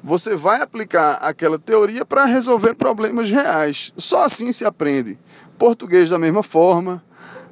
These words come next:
é, qualquer tipo de disciplina que você venha estudar é igual, não tem diferença. Você só aprende resolvendo problemas reais. Ou seja, repetindo, só se aprende de verdade realmente fazendo.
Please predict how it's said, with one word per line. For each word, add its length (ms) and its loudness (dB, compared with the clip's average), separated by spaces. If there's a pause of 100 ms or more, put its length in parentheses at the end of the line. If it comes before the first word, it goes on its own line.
é, 440 4
qualquer 340 0
tipo 240 -6
de 60 -4
disciplina 520 -2
que 80 -14
você 260 -2
venha 240 -2
estudar 500 0 (140)
é 160 0
igual, 480 -2
não 240 -2
tem 220 -6
diferença. 680 -2 (180)
Você 440 0
só 160 0
aprende 520 -2 (280)
resolvendo 600 0
problemas 560 -2
reais. 540 -2 (320)
Ou 140 4
seja, 440 -2
repetindo, 720 -2 (320)
só 320 2
se 200 -2
aprende 580 -2 (100)
de 180 -2
verdade 640 0
realmente 600 -2
fazendo. 680 -2